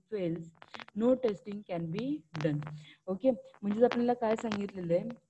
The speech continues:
ज्या हाय priority असेल, हाय priority म्हणजे काय, की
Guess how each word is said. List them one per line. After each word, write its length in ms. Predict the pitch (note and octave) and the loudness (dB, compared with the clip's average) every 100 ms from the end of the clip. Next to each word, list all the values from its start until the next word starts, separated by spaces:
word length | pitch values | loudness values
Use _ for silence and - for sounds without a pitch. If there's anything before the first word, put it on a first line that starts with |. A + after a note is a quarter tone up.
| E3 | 0
ज्या 120 | A#3 | 0
हाय 300 | - - G#3+ | 0 -4 -4
priority 640 | A3+ A#3 G#3+ G3+ G3 G3 E3+ | 0 0 0 -2 -8 -6 -6
असेल, 200 | - E3+ | -6 -16
हाय 180 | E3+ G#3 | -12 -8
priority 420 | A3 G#3+ G#3+ A3 | -2 -2 -2 -6
म्हणजे 300 | G#3+ G#3 G3+ | -8 -8 -8
काय, 200 | G3+ G3 A3+ _ - - - _ | -10 -12 -16 _ -16 -16 -20 _
की 220 | B3+ C#4 | 4 4